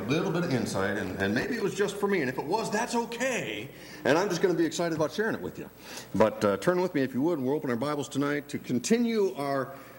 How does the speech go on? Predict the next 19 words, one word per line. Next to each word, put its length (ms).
exposition 1000
and 180
our 120
study 600
in 420
Mark's 380
record 320
of 80
the 80
gospel. 800
So 100
turn 220
with 160
me, 60
if 100
you 80
would, 240
to 80
Mark 640